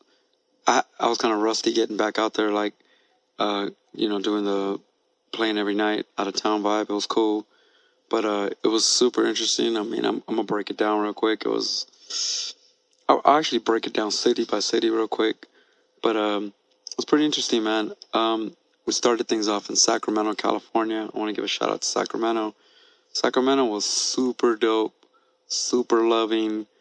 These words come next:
Shout out to, i-, is your home, is that your homegirl, J, J Ross Pirelli?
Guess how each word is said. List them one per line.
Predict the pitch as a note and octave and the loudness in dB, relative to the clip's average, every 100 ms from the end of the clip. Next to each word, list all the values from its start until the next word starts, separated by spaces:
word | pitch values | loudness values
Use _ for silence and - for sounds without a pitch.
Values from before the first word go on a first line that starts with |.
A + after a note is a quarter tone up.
| _ _ | _ _
Shout | - A#2 | -2 0
out | A#2 A2 | 0 0
to, | A2 G#2 - _ _ | 0 0 -4 _ _
i-, | C3 A2 _ - | 0 0 _ -4
is | B2 | -2
your | B2+ | 0
home, | C3+ - _ _ _ | -2 -2 _ _ _
is | B2 | 0
that | B2+ | 2
your | C3 | 2
homegirl, | C3+ C#3 C3 | 2 4 2
J, | B2 B2+ C#3 | 4 2 2
J | - B2 | 2 4
Ross | B2 B2+ | 4 2
Pirelli? | - A2+ B2 C3 B2+ | 2 2 4 2 0